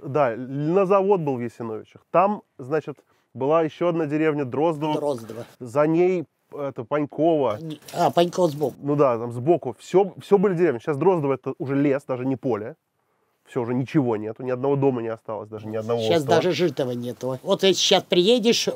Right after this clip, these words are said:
Speaker 2: полигон будет, увидишь.
Speaker 1: Здесь все пустые. А которые остались — либо старики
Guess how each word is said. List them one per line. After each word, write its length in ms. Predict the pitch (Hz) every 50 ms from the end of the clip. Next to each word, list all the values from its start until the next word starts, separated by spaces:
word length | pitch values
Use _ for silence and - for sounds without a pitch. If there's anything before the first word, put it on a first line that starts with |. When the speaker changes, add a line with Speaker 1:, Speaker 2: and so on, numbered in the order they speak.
| 131
Speaker 2:
полигон 520 | - 190 180 185 180 160 170 160 139 127 120
будет, 420 | 123 123 117 117 110 - - - - -
увидишь. 540 | 170 139 135 131 120 120 131 123 - - - - -
Speaker 1:
Здесь 220 | - 127 147 160
все 280 | - - - - 208 185
пустые. 520 | - - 143 - _ - 175 156 127 113 - _ _ -
А 140 | - 139 139
которые 340 | 160 160 - 202 196 196
остались — 480 | 190 175 - - 247 262 233 165 - _ _ _ _ _
либо 260 | - 135 165 208 185 185
старики 560 | - - 165 156 180 175 - 262 285 302